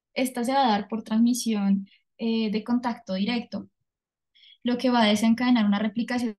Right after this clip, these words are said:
viral dentro de las células epiteliales de la conjuntiva. Esta replicación conduce a la destrucción celular y la liberación de partículas virales,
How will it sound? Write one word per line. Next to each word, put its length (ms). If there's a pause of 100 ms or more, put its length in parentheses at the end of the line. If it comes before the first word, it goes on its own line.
viral 440
dentro 240
de 80
las 140
células 360
epiteliales 600
de 80
la 140
conjuntiva. 640 (500)
Esta 240
replicación 720
conduce 420
a 40
la 140
destrucción 480
celular 500
y 80
la 100
liberación 500
de 120
partículas 600
virales, 520